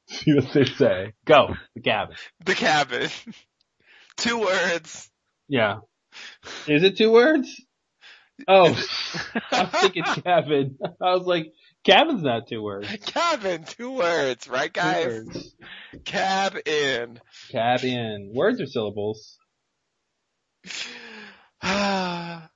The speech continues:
Speaker 2: both? I don't know. Neither?
Speaker 1: Uh, all right. Uh, anything else, uh, before we wrap it up?
Speaker 2: Uh, no, I think that's good. It was good. It was a good episode. Very,
Speaker 1: Right.
Speaker 2: very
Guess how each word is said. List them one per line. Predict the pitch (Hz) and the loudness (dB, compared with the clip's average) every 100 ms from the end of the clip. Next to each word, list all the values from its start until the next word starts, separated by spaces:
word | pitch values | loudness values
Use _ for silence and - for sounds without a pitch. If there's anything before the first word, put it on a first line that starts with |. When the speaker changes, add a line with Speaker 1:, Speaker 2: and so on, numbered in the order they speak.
| _ _ _ _ _ | _ _ _ _ _
Speaker 2:
both? | 123 175 415 359 _ _ - | -8 -6 -6 -10 _ _ -6
I | 127 | -4
don't | 123 | -2
know. | 117 92 98 _ | -4 -8 -10 _
Neither? | 139 117 113 | -6 -4 -4
Speaker 1:
Uh, | 110 - _ _ _ _ _ _ _ _ _ - _ _ _ _ _ - | -6 -10 _ _ _ _ _ _ _ _ _ -20 _ _ _ _ _ 4
all | 247 | 8
right. | 240 208 196 | 10 10 10
Uh, | 185 185 | 8 8
anything | 185 190 202 196 | 8 4 0 0
else, | 196 208 - - - | 2 0 -4 -20 -4
uh, | 196 190 190 190 190 185 175 - _ _ - | 0 2 2 2 0 -2 -6 -12 _ _ -8
before | 165 | -2
we | 160 | 4
wrap | 160 160 | 4 4
it | 170 | 4
up? | 175 175 _ _ - - - _ - | 2 0 _ _ -20 -20 -20 _ 0
Speaker 2:
Uh, | 156 170 180 180 170 160 - _ _ - | 2 4 4 4 4 2 -2 _ _ -4
no, | 202 | 0
I | 240 180 | 2 0
think | 175 | -2
that's | 185 170 | -4 -4
good. | - 214 160 | -2 -2 0
It | |
was | 139 - | -2 -2
good. | 139 147 151 135 | 0 0 -2 -4
It | 127 | -8
was | 131 | -6
a | |
good | 143 139 | -4 -2
episode. | 143 - 110 98 92 _ _ _ | -4 -6 -4 -4 -4 _ _ _
Very, | 117 123 131 135 135 | -4 0 2 2 2
Speaker 1:
Right. | 131 131 131 _ _ | 2 0 -2 _ _
Speaker 2:
very | 127 156 202 208 196 196 196 190 185 185 | -4 0 2 2 0 -2 -6 -8 -12 -16